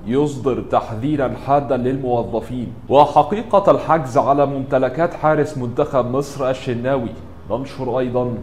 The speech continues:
التفاصيل في الفيديو. في البداية عاوزين نصلي على الحبيب محمد. قبل ما نبدأ في تفاصيل الأخبار، اشترك في القناة من زرار الاشتراك الأحمر أسفل الفيديو،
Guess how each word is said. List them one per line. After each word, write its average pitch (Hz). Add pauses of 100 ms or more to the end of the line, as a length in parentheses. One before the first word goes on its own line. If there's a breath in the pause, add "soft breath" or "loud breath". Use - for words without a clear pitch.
(460)
التفاصيل 117
في 117
الفيديو. 101 (720 loud breath)
في 185
البداية 175
عاوزين 139
نصلي 131
على 113
الحبيب 120
محمد. 120
قبل 110
ما 113
نبدأ 117
في 113
تفاصيل 113
الأخبار، 110
اشترك 117
في -
القناة 113
من 113
زرار 110
الاشتراك 107
الأحمر 104
أسفل 104
الفيديو، 107